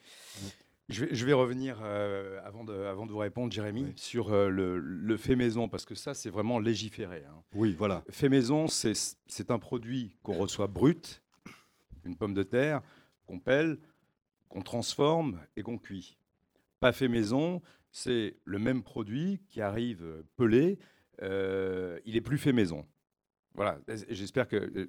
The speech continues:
Speaker 1: est-ce que tout le
Speaker 2: D'accord.
Speaker 1: monde a compris le, le, le,
Speaker 2: Oui, oui,
Speaker 1: c'est
Speaker 2: oui.
Speaker 1: vraiment, c'est, on doit recevoir le produit brut et le transformer soi-même. Si le produit arrive déjà pelé, il ne peut plus avoir le label de fait maison. C'est
Speaker 2: Mhm.
Speaker 1: extrêmement précis, c'est une législation,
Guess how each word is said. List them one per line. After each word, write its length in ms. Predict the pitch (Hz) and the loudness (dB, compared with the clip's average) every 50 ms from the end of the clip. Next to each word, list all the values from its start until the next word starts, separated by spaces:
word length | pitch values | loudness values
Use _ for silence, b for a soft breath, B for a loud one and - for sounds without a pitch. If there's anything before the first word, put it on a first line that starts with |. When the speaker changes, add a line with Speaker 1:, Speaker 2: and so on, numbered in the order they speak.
| - | -6
Speaker 1:
est-ce 140 | 101 92 92 | -8 -6 -4
que 80 | 92 113 | -6 -6
tout 120 | - 120 | -4 -2
le 40 | 117 | -2
Speaker 2:
D'accord. 40 | 123 | 0
Speaker 1:
monde 100 | 120 113 | 0 0
a 60 | 110 | 0
compris 280 | - 117 - - 135 | -2 -4 -6 -4 -4
le, 160 | 147 127 110 107 | -2 -2 0 0
le, 200 | 107 107 107 104 | -2 -2 -2 0
le, 160 | 104 107 101 | 0 0 0
Speaker 2:
Oui, 100 | 101 98 | 0 -2
oui, 80 | 95 101 | -2 -4
Speaker 1:
c'est 200 | 92 92 87 87 | -4 -2 0 2
Speaker 2:
oui. 60 | 139 | 4
Speaker 1:
vraiment, 280 | 120 135 143 156 143 143 B B B B B B | 6 6 6 6 6 4 B B B B B B
c'est, 280 | B - - 147 - - - - | B -2 -2 -2 -2 -4 -6 0
on 120 | 131 135 | 2 4
doit 200 | 131 135 156 170 | 8 8 8 8
recevoir 360 | 151 139 143 - - 135 143 143 | 8 6 2 2 2 2 4 4
le 100 | 139 113 | 4 2
produit 400 | - - - 131 120 113 123 123 | 0 0 0 0 2 2 0 -2
brut 480 | 104 104 101 131 165 - - - - 98 - - _ - | 0 2 4 4 4 2 0 -4 -10 -10 -10 -8 _ 0
et 60 | 131 | 2
le 100 | 127 127 | 2 2
transformer 440 | - - 143 127 - 131 127 143 147 | 4 2 0 0 0 0 2 2 2
soi-même. 420 | - - 139 123 110 98 95 90 B B B B B B B | 2 2 2 2 2 0 0 -2 B B B B B B B
Si 200 | B - - 165 | B -2 2 6
le 100 | 151 151 | 6 6
produit 460 | - - - 156 143 131 143 147 131 | 6 4 2 2 2 2 2 4 4
arrive 440 | 117 110 107 120 131 131 117 101 90 | 4 4 4 2 2 2 0 -2 -2
déjà 400 | 85 110 95 110 110 107 98 - _ _ _ _ _ | -4 -4 -2 0 0 0 0 -2 _ _ _ _ _
pelé, 480 | - 135 127 127 139 170 190 196 - - _ _ _ - | 6 8 8 10 10 8 6 4 2 -6 _ _ _ 0
il 140 | 135 123 | 4 6
ne 80 | 131 131 | 6 6
peut 200 | 131 - 143 139 | 6 6 2 0
plus 300 | 139 - 135 156 160 143 | 0 -2 -2 2 4 4
avoir 220 | 120 107 110 120 | 4 4 2 -2
le 80 | 113 110 | -2 -2
label 340 | 107 107 104 110 113 117 113 | -2 -2 0 0 0 0 -2
de 80 | 107 | -4
fait 180 | 101 - - 120 | -6 -6 -6 -4
maison. 320 | 104 113 104 90 92 87 - B B B B | -2 -2 -4 -4 -6 -10 -12 B B B B
C'est 140 | - - 95 | -8 -4 0
Speaker 2:
Mhm. 60 | 110 | 0
Speaker 1:
extrêmement 460 | 135 120 - - 139 131 135 131 123 | 0 0 0 2 4 6 6 6 4
précis, 500 | - - - 123 - - - 156 180 202 B B B B B B B | 2 0 -2 -2 -2 -2 -2 -4 -6 -6 B B B B B B B
c'est 240 | - - 127 120 143 | 0 0 2 2 4
une 120 | 143 135 | 4 6
législation, 800 | 135 120 95 110 123 - - 117 107 - - - 127 160 185 | 6 6 4 2 -2 -2 0 0 0 0 0 0 0 0 0